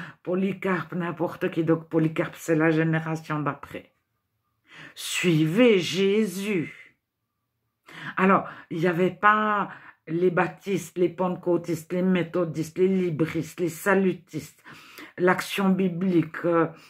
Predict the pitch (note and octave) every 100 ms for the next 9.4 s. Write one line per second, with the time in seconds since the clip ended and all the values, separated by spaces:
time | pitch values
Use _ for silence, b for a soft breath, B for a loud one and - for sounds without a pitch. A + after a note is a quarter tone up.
0 | B B - F3+ F#3 F#3 F#3 F#3 F3+ F3+
1 | F3 E3 D#3+ F#3+ E3+ - E3 E3 D#3+ E3
2 | - - E3 F#3 G3+ F3 F3+ E3 E3+ G#3+
3 | E3 - - G3 F3 E3 D#3+ F3 F3 F3
4 | - F3+ F#3 D#3 E3 E3 F#3 D3+ C3+ E3+
5 | E3 - F3+ D3 D3 E3 C#3+ B E3 B
6 | B F#3 F#3+ G#3 G3 G3 F3 G3+ G#3+ E3+
7 | B D#3 B D#3+ F3+ F#3+ F#3 - - -
8 | G#3+ A3 G3+ F#3 E3+ D#3 - _ - -
9 | - - -